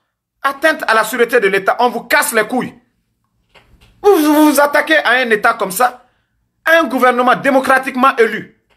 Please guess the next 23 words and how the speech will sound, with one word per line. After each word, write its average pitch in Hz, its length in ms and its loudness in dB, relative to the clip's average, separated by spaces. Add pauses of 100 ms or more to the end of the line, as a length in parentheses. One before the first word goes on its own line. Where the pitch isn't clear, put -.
(120)
Il - 40 -4
n'y 170 60 4
a - 40 2
pas 262 160 2
eu 247 60 0
de 196 80 2
coup 196 200 -2
d'État, 185 380 0
ni 269 140 2
rien. 233 280 0 (400)
Seulement 247 400 2
les 226 120 2
moutons 240 480 0
qui 240 100 -6
disent, « 233 220 -2 (120)
Oui, 254 320 0 (120)
on, 220 220 0 (160)
nous, 277 400 2
c'est 233 160 2
l'ancienne 247 380 0
constitution. » 196 640 -2 (1160)
Hein ? 311 320 -2 (640)
Que 180 300 0